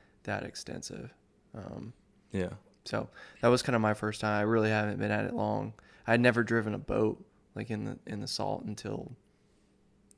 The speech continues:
Speaker 1: that, like, probably three years ago.
Speaker 2: Yeah.
Speaker 1: And so it's all new to me, and it's, it's really exciting to
Speaker 2: Yeah.
Speaker 1: me.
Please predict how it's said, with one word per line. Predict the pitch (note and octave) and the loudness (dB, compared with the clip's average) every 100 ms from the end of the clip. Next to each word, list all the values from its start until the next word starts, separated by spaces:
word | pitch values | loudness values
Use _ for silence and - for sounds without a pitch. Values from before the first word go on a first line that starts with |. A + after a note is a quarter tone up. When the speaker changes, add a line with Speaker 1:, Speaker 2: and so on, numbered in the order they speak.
| G#3+ _ | -20 _
Speaker 1:
that, | D#3 - - | -12 -12 -12
like, | - - | -14 -8
probably | D2 D2 | -6 -4
three | E2 F2 | -6 -6
years | - - | -6 -8
ago. | - - - - | -10 -10 -10 -2
Speaker 2:
Yeah. | G2 G2 | -2 0
Speaker 1:
And | G#2 | -4
so | - F2 G2+ _ _ _ - - - - | -4 -6 -8 _ _ _ -20 -20 -20 0
it's | A#2 A#2 | 2 10
all | A#2+ B2 A#2+ | 10 12 8
new | A2+ A2+ | 6 4
to | A2+ | 4
me, | A#2+ B2 | 4 2
and | A2 | 2
it's, | G#2 - - - | -2 -6 -14 -10
it's | A3 - | -8 0
really | A2+ G#2+ | 2 4
exciting | G#2+ - - - - | 2 -4 -4 -4 -4
to | G2+ | 0
Speaker 2:
Yeah. | |
Speaker 1:
me. | G2 | 0